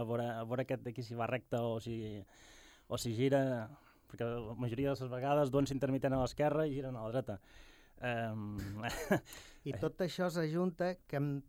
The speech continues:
Speaker 2: que naltros, és, o sigui, és un, és una font d'ingrés.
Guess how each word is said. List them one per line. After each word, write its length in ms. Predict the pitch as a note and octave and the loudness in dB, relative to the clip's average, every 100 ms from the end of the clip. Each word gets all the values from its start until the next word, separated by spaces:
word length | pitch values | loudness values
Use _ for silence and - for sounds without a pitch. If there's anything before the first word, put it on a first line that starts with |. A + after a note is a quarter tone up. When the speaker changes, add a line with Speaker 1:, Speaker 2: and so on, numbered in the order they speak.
| - - - - - - | -16 -20 -20 -20 -20 -8
Speaker 2:
que 160 | - C3 B2 A#2+ A#2 A#2 A2+ | -4 -2 -2 -4 -4 -6 -6
naltros, 680 | C3 D3 D3+ - E3+ F3+ C3 | -2 -2 -4 -6 -6 -4 -8
és, 180 | - D#3 - | -8 -10 -8
o 80 | B2 | -8
sigui, 320 | C#3 A#2+ G#2 - _ _ _ | -6 -6 -8 -12 _ _ _
és 160 | B2+ C3 | -8 -4
un, 200 | D3 C#3+ - | -4 -4 -6
és 160 | B2+ A#2+ | -8 -4
una 240 | C#3 C3+ | -2 -2
font 320 | B2 D3+ D#3 C#3 | -2 -2 0 -2
d'ingrés. 640 | A#2 A2+ A2+ F#2+ - - | -4 -4 -8 -10 -16 -20